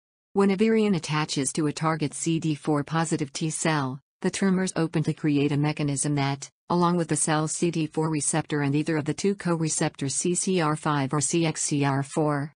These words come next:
accomplishes entry into the cell. Inward, there is a spherical matrix formed by protein P seventeen, and a semiconical capsid formed by protein P twenty-four.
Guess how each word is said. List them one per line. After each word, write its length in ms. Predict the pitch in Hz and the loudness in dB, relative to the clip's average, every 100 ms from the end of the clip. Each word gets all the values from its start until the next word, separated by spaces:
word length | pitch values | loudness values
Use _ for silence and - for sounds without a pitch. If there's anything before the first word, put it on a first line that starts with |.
| _ | _
accomplishes 720 | - 180 170 185 175 165 151 - | -8 -2 0 2 0 0 -2 0
entry 320 | 160 - 143 | -2 0 -2
into 220 | 143 151 | 0 -2
the 100 | 147 | -2
cell. 420 | - 151 131 127 - _ _ _ | -2 -2 -2 -4 -12 _ _ _
Inward, 460 | 196 190 127 120 - _ _ | 2 2 0 -4 -8 _ _
there 160 | 190 190 | 2 2
is 120 | 185 | 2
a 60 | |
spherical 540 | 170 - 220 233 220 190 | -2 0 2 2 2 2
matrix 500 | 160 175 - 135 - | 2 -2 -2 -4 -2
formed 300 | 170 165 147 | 0 0 0
by 160 | 147 | -2
protein 520 | 143 - 170 180 165 160 | -2 0 0 2 0 0
P 200 | 170 160 | -2 0
seventeen, 720 | - 151 151 - 160 135 135 _ _ | 0 0 -2 0 0 0 -4 _ _
and 140 | 175 | 0
a 60 | 165 | 0
semiconical 840 | - 175 170 160 - 156 160 151 139 | 0 2 2 0 0 0 0 0 -2
capsid 420 | 160 147 - 143 | -4 -2 -2 -2
formed 320 | - 160 143 | 0 0 2
by 120 | 147 | 0
protein 500 | 143 175 165 180 165 | 0 0 0 2 0
P 240 | 160 175 165 | 0 -2 -2
twenty-four. 580 | - 143 139 - 139 | 0 0 0 0 -4